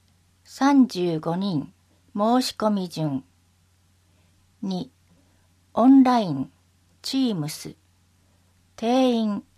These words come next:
二十人、申し込み順。内容、性別による思い込みに気づき、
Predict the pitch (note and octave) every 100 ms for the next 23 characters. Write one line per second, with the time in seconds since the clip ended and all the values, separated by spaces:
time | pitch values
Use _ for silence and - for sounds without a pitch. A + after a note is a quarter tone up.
0 | _ G#3 G#3+ C4+ C#4 A3 D#3+ B2+ B2+ -
1 | _ _ _ G#3 G#3 B3 B3+ - G#3+ G#3
2 | F3 D#3+ D#3 C#3 _ _ _ _ _ _
3 | _ _ _ _ _ _ _ _ _ _
4 | - G#3 G#3+ B3 B3 G#3 G3 F3 - _
5 | _ _ _ _ _ _ - - B3 D4
6 | D4 C#4 C4+ C4 B3 A#3 A3 A3 - G#3
7 | A3+ C#4 C#4 B3+ B3 A#3 A3 A3+ A3+ -
8 | A3 - - -